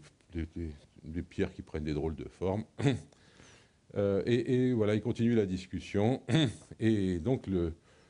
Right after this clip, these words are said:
il fait dire à Teliamed, que répondrez-vous aux huîtres pétrifiées qu'on a retrouvées sur le sommet des Alpes ? Je répondrai, monsieur le créateur, que j'ai pas vu plus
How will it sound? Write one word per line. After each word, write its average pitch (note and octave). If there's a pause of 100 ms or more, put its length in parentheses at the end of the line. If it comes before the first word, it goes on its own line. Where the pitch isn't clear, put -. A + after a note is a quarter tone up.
(340)
il F2+
fait G#2
dire F#2+
à D#2
Teliamed, D#2
que -
répondrez-vous F#2+
aux B2+
huîtres G2
pétrifiées G2+
qu'on G2
a F2
retrouvées G2+
sur -
le -
sommet D2
des C2+
Alpes ? A2
Je E2
répondrai, G#2
monsieur F#2+
le D#2
créateur, E2
que E2+
j'ai E2
pas D#2
vu D#2+
plus -